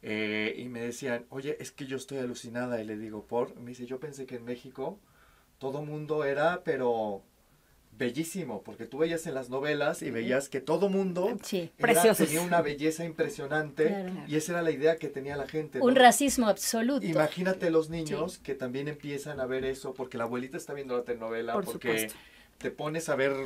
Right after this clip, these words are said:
Speaker 1: mientras comes, crecen también con esa, esa
Speaker 3: Y, y
Speaker 1: semilla.
Speaker 3: aparte, no nada más la imagen, también en estas novelas y en estas historias y tal.
Speaker 2: Lo que se dice.
Speaker 3: Ve, eso, eso, de pronto ves a la chavita que está de moda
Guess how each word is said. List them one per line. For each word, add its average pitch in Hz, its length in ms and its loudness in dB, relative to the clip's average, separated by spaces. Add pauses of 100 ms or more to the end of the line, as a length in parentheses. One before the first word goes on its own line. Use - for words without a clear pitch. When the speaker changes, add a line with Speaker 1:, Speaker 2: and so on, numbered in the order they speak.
(200)
Speaker 1:
mientras 127 380 -4
comes, 135 440 0 (440)
crecen 151 360 -2
también 113 320 -10
con 113 160 -8
esa, 220 320 -6
esa 240 120 -6 (100)
Speaker 3:
Y, 285 140 6
y 269 60 4
Speaker 1:
semilla. 277 320 10
Speaker 3:
aparte, 311 380 8
no 320 160 12
nada 403 240 8
más 285 440 10
la 233 200 8
imagen, 247 600 6
también 233 460 4
en 285 140 6
estas 240 280 0
novelas 214 540 2
y - 40 2
en 196 100 -2
estas 185 300 -2
historias 190 680 2
y 180 40 -10
tal. 196 380 2 (260)
Speaker 2:
Lo 202 100 2
que 196 100 2
se 208 140 0
dice. 233 320 2
Speaker 3:
Ve, - 180 10 (380)
eso, - 320 6 (480)
eso, 269 320 8
de 247 100 6
pronto 254 300 4
ves 262 160 2
a 269 60 4
la 247 140 2
chavita 277 640 6 (260)
que 208 100 -2
está 202 260 2
de 214 100 4
moda 233 400 8